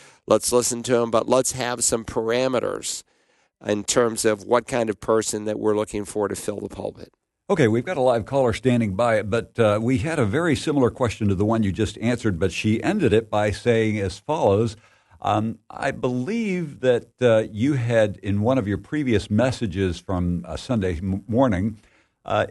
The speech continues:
Speaker 2: said that you wrote a paper on the topic of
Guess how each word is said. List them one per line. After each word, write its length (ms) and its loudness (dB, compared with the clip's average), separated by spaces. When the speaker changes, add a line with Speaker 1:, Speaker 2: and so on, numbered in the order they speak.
Speaker 2:
said 520 2
that 180 -2
you 220 0
wrote 340 2
a 80 0
paper 580 -4
on 200 2
the 100 0
topic 760 -4
of 400 0